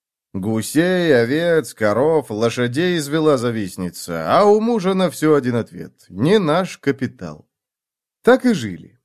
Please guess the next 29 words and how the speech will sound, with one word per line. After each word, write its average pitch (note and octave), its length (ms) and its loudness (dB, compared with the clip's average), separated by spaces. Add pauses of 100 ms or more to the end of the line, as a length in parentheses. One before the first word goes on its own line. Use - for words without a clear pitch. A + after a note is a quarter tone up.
(160)
А D3 160 4
тут A#3+ 180 -2
и A#3+ 80 2
сынок G3 420 2
у C#3+ 60 0
них B2+ 260 -4
появился, F#2+ 960 -6
да C3+ 240 0
такой E3 460 0
красивый C3 800 0
и - 20 -2
пригожий, B2 960 -2
всем F3+ 440 -4
на F3+ 100 0
загляденье. D3+ 800 -4 (380)
Иван-царевич C3 920 2
души C#3 500 -2
в D#3 60 -2
нём C3 180 0
не G#2 140 -4
чает. - 440 -16 (240)
Да B2 160 2
только C3 320 0
пришло B2+ 400 -2
время C3 300 0
уезжать A#2+ 560 -2
на A#2+ 160 -2
очередной A2+ 560 -4
смотр — - 540 -6